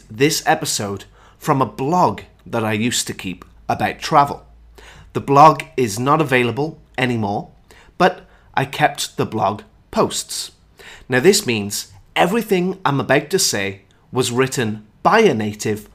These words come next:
for a native, and that's so important when you're learning a language. A lot of what you read for learners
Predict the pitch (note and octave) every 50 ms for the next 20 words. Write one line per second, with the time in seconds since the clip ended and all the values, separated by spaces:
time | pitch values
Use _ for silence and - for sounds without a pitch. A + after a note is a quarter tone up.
0 | - - _ _ _ _ - - - - F3 E3+ E3 E3 D#3 A#2+ G2 G2 E2+ D#2+
1 | - - E2+ D2 - - - - - - - - B2 C3+ C#3+ C3+ - - - -
2 | - A3+ G#3 G#3 G#3 F#3+ - - E3+ D#3 C#3+ C#3 - G#2+ G2 - - - - _
3 | _ _ C#3 C3 C3 C3 B2 A#2+ A#2 A2+ A#2 A2+ A2 A2 A2 G#2 G2 G#2 - _
4 | _ _ _ _ _ - B2 B2 A2 A2+ A#2+ B2 B2+ B2+ A#2+ G#2 F#2+ E2 F2+ -
5 | - - - - - - _ - - - - - - - B2 C3 C3+ D#3 F3 F#3
6 | - - - - D#3 C3+ C3 C#3+ D3 - B2+ A2+ A2 G#2 A2 B2+ C#3 C3+ B2+ A2
7 | G2+ - - - - B2 A2+ G#2+ A2 B2+ D3+ E3 D3 B2 G2 G2+ - - - -